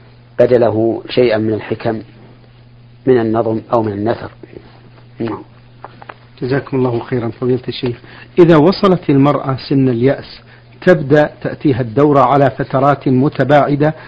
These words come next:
Speaker 2: بعد ثلاثة أشهر أو أكثر، تأتيها لمدة سنة ستة أيام، فهل تعتبر دورة؟ وهل تقضي الصلاة إذا طهرت؟
Speaker 1: النساء يختلف، فبعضهن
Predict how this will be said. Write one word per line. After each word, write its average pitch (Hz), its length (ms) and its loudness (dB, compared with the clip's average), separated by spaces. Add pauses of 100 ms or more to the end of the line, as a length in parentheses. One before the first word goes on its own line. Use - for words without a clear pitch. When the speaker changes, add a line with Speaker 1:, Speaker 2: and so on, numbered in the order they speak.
(140)
Speaker 2:
بعد 139 260 2
ثلاثة 123 640 -4
أشهر - 360 -2 (100)
أو 120 200 -8
أكثر، 143 400 -2 (320)
تأتيها 160 520 2
لمدة 156 720 0 (280)
سنة 143 260 0 (320)
ستة 185 340 -4
أيام، 139 380 -2 (460)
فهل 160 220 2
تعتبر 135 540 -4
دورة؟ 143 400 -2 (160)
وهل 135 260 -8
تقضي 147 300 -10
الصلاة 131 460 -6
إذا 123 240 -8
طهرت؟ 135 440 -6 (1700)
Speaker 1:
النساء 143 600 2
يختلف، 139 340 -2 (1700)
فبعضهن 151 720 2